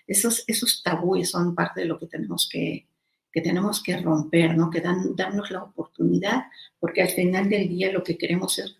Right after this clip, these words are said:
nosotros mismos ser, sentirnos plenos y ser, ser felices, ¿no? Entonces, ¿cómo les va a ustedes <laughs> con eso de la,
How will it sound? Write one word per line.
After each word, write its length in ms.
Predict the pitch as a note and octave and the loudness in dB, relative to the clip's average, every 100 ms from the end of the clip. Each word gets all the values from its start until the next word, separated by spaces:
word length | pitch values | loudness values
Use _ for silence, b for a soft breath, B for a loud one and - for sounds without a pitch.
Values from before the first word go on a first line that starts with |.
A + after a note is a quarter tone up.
| _ - | _ 0
nosotros 560 | F#3+ - F#3+ F#3+ - | 2 2 2 -4 -2
mismos 420 | E3+ E3 F3+ F3+ - | -2 0 -2 -2 0
ser, 480 | D#3+ D#3+ E3 E3 E3 b b - | 2 2 2 -2 -8 b b -10
sentirnos 640 | - G3 G3 G3 G#3+ A3 - | 0 2 2 2 4 2 2
plenos 480 | F3+ F3 F#3+ F3+ F3 | 2 4 4 2 2
y 60 | |
ser, 520 | E3 - E3 E3+ E3 E3 | 2 4 4 6 4 2
ser 200 | - F3+ - | 0 0 -2
felices, 800 | G3 E3+ G3 - - - - - - | -2 -2 0 0 0 -2 -6 -10 -8
¿no? 220 | A#3 C#4 _ _ _ _ _ _ _ _ _ _ _ _ _ - | -6 -6 _ _ _ _ _ _ _ _ _ _ _ _ _ 0
Entonces, 640 | F3+ F3+ F#3+ F#3+ F#3+ - | 2 2 2 4 2 2
¿cómo 400 | - - C#4 D#4+ | 0 8 12 12
les 220 | B3 G3+ F3 | 12 8 6
va 80 | |
a 80 | G3+ | 4
ustedes 500 | G3+ - - - - | 2 0 0 2 0
<laughs> 20 | |
con 220 | - B3+ C4+ | 6 10 10
eso 260 | C4+ A3+ | 10 6
de 100 | - - | 4 2
la, 280 | - - | -4 -4